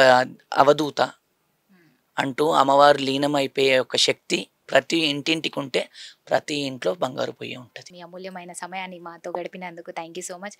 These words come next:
Speaker 2: ఏమైనా ఇప్పుడు, ఆ, వచ్చే అవకాశం ఉంటుందా? ఇప్పుడు అంటే వెదర్ కూడా కూల్గా ఉంది.
Speaker 1: కూల్గా ఉంది కదా, ఇప్పుడు
Speaker 2: మ్మ్.
Speaker 1: వర్షం పడితే బయటికి వెళ్ళే అవకాశం ఉంటది.
Speaker 2: ఓకే.
Speaker 1: ఇప్పుడు అమ్మవారు అంటే అర్ధరాత్రిలో రెండున్నర, మూడున్నరకు కనిపించడం జరుగుతది.
Speaker 2: మ్మ్.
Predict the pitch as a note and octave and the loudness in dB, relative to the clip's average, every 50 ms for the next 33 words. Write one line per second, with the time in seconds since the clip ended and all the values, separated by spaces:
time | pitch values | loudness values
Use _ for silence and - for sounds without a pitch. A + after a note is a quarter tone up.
0 | - - - - _ - G#3 G3 G#3 G#3 G#3 G#3 G#3+ A#3 A#3 G#3+ G#3 - - G3 | -20 -20 -20 -14 _ -8 -8 -6 -6 -8 -10 -8 -8 -8 -8 -8 -10 -10 -12 -12
1 | F#3+ G3 F3+ - - F3 E3+ E3 E3+ E3+ F3 - - G3+ E3+ E3 E3 - F#3+ - | -10 -10 -10 -10 -10 -10 -10 -10 -10 -12 -10 -4 -2 -2 -2 -2 -2 -4 -4 -4
2 | - F#3 F3+ F3+ F3 - F#3 F3+ F#3 G#3+ - - F#3 _ _ F3+ F3 E3+ E3 _ | -4 -8 -10 -14 -12 -12 -14 -12 -14 -18 -18 -18 -20 _ _ -20 -20 -20 _ _
3 | - - G3 G#3 F#3 F3+ - G#3 G#3+ G#3+ A3+ A3+ A3 G#3 G3 F#3 - - - - | -20 -20 -20 -20 -20 -20 -18 -16 -16 -12 -6 -4 -2 -2 -2 -4 -6 -10 -18 -18
4 | - - - _ _ _ _ - - A3+ A3+ A3+ A#3 A3 A3 G#3+ G#3+ G3+ - D#3 | -18 -20 -20 _ _ _ _ -12 -8 -6 -4 -4 -4 -4 -6 -8 -8 -8 -4 -2
5 | C#3+ D3 C#3+ C#3+ C#3+ C3+ C3 B2+ A#2+ C3 C#3 D#3+ F#3+ G3+ F#3+ - E3 D#3+ D#3 D3+ | 0 0 0 0 -2 -4 -4 -4 -4 -4 -4 -4 -4 -4 -6 -8 -6 -6 -4 -4
6 | D3 C#3+ C#3 C#3+ C#3 C#3+ C#3+ C3+ - - F3+ F3+ F3 E3+ D#3 D3 - F3+ F3 G3 | -2 -4 -2 0 0 0 0 0 -2 -6 -6 -4 -4 -6 -6 -6 -10 -12 -12 -10
7 | G3 E3+ D3 C3+ - - - D3 C#3+ D3+ D3 C#3 B2+ - C#3 B2+ - - _ C#3+ | -8 -8 -8 -8 -8 -8 -8 -8 -8 -6 -8 -8 -8 -10 -14 -16 -16 -16 _ -20
8 | C3 - C3 B2+ - - _ _ F#3 F3+ - - - F3 E3 _ _ _ _ _ | -16 -14 -14 -14 -14 -16 _ _ -20 -20 -20 -20 -20 -20 -20 _ _ _ _ _
9 | - D3+ C#3+ - D3 D3 C#3+ C#3 C#3+ C#3 C3+ D3 D3+ D3+ D3+ D3+ D3+ D3+ D3+ D3 | -14 -12 -8 -6 -4 -2 0 2 2 2 2 2 0 -2 -2 -4 -6 -8 -10 -10
10 | D3 D#3+ E3 E3+ E3+ - - C#3+ C#3 C3 B2+ C#3+ C#3+ C#3 C3 C3 - D3 C#3+ D3 | -10 -8 -8 -6 -6 -6 -4 -6 -6 -4 -4 -4 -4 -4 -6 -8 -10 -10 -8 -8
11 | D3 D3 C#3 C3+ C3+ C3+ C#3+ C#3+ C#3 C#3 D3 D3 C#3+ C3+ - C#3 D3 C#3 C#3 C3+ | -8 -8 -8 -12 -12 -12 -10 -8 -8 -6 -6 -8 -12 -12 -14 -14 -12 -12 -12 -12
12 | C3+ _ - C#3 C#3 - - D3 C#3 - - C#3 - - - - D#3+ - _ - | -12 _ -12 -14 -12 -10 -10 -10 -10 -10 -10 -12 -14 -14 -12 -12 -12 -12 _ -18
13 | - - F#3+ F#3+ F#3 F3 | -20 -20 -20 -20 -20 _